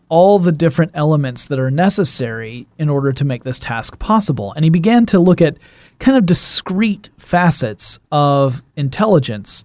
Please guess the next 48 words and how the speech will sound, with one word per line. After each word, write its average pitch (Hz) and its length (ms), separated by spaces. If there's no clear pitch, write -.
that 147 120
are 139 80
required 139 640
in 147 140
order 143 220
for 139 100
you 139 120
to 131 80
do 226 220
this. 135 260
And 175 140
that's 220 160
where 240 100
he 196 60
had 160 160
this 139 160
breakthrough, 143 500
this 147 240
idea 151 380
that 151 180
led 151 280
to 151 80
the 139 120
Society 143 540
of 123 100
Mind 135 640
idea. 107 540
So 180 180
in 180 80
the 185 80
nineteen 214 320
seventies, 185 360
he 165 80
began 156 320
to 156 100
develop 147 420
this 135 200
theory, 147 460
and 135 100
he 139 80
published 208 440
a - 60
lot 160 280
of 139 120
essays 135 400
on 113 100
the 113 80
subject. 110 500